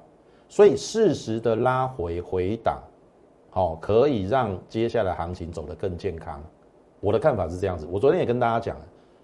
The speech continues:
，F E D的主席鲍尔已经跟你讲了，通膨会控制在两趴以内，所以美股是没有问题的。但是我昨天也请问大家，如果控制在两趴以内，你认为原物料有行情吗？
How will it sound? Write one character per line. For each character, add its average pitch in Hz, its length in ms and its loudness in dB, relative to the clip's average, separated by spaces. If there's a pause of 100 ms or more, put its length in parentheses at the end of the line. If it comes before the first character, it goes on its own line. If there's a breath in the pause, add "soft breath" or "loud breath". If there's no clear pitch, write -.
(460)
，F 220 180 12
E 220 80 8
D 214 140 6
的 196 80 8
主 120 160 6
席 123 160 0
鲍 139 240 8
尔 95 60 4
已 - 20 -2
经 107 100 0
跟 113 100 2
你 113 80 0
讲 80 220 -6
了， 82 140 -10
通 139 280 0
膨 87 200 -4
会 107 160 2
控 95 320 -4
制 95 180 -6
在 85 200 -4
两 73 220 -10 (140)
趴 80 220 -8
以 - 80 -12 (200)
内， - 80 -14 (540 soft breath)
所 123 240 4
以 135 140 4
美 104 180 0
股 92 160 -4
是 - 100 -10
没 95 140 -2
有 92 120 -2
问 82 280 -2
题 - 240 -18
的。 - 100 -16 (440)
但 160 120 8
是 165 120 4
我 107 100 4
昨 110 140 4
天 131 120 0
也 95 140 2
请 85 240 -8
问 95 180 -2
大 90 160 -2
家， 80 320 -6
如 214 200 4
果 165 200 8
控 151 220 2
制 147 140 -4
在 139 140 4
两 90 200 -2
趴 110 220 2
以 82 120 -6
内， 95 160 -4
你 85 120 -6
认 123 160 0
为 110 80 0
原 104 120 -2
物 117 120 -2
料 113 160 2
有 78 40 -2
行 82 200 -8
情 80 160 -12
吗？ 80 180 -14